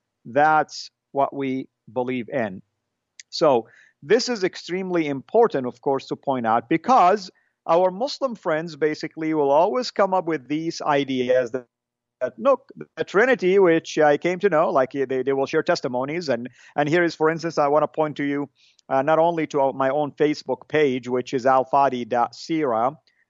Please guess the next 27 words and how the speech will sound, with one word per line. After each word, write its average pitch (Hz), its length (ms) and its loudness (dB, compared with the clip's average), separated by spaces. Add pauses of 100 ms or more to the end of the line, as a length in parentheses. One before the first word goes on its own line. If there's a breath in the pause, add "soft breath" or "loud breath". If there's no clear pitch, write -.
al 123 200 0
fadi 135 360 2
dot 120 240 -2
sira, 131 400 0
or 135 580 2
the 123 120 -4
ministry 135 400 -8
page, 127 480 0
The 135 420 2
Al 123 240 2
Fadi, 143 640 0 (500 soft breath)
uh, 151 400 4
and 139 240 -4
also 147 380 -4
to 131 180 -6
our 127 440 2
videos 131 720 0
on 127 120 -8
this 127 180 -4
series 135 440 -4
that 117 160 2
we 127 100 -2
have 120 160 -2
just 127 200 -4
started, 143 380 2
it 117 140 -6
myself, 127 640 -2